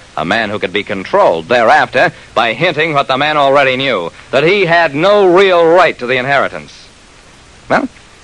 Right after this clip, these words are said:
Timothy's back with the sanitation department, but he's a department head now, as befits a man who was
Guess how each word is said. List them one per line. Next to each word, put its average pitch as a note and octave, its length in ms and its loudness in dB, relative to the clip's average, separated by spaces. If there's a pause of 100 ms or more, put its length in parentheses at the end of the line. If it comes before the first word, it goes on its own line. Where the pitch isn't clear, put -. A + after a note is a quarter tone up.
Timothy's D#3+ 480 0
back D#3+ 400 -2
with F3+ 100 -8
the F#3 100 -4
sanitation B2 580 0
department, F#2+ 480 -2 (500)
but F3 100 2
he's A3+ 120 2
a G3+ 60 2
department D#3 500 2
head C#3+ 260 0
now, G2+ 380 -2 (260)
as B2 220 0
befits D3 440 -4
a G#2 80 2
man G2 280 -2
who F#2 120 -4
was F2 240 -2